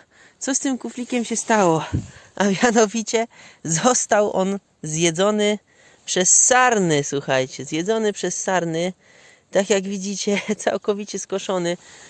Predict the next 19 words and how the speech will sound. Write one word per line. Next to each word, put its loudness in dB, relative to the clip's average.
kuflik -2
zielony. 0
Myślę, -2
że 0
on 2
po 4
takim 2
radykalnym 4
przycięciu -2
powinien 2
sobie 0
odbić, 0
bo 2
jak -2
widzicie, -4
nic -2
mu 0
nie 0
dolega, 2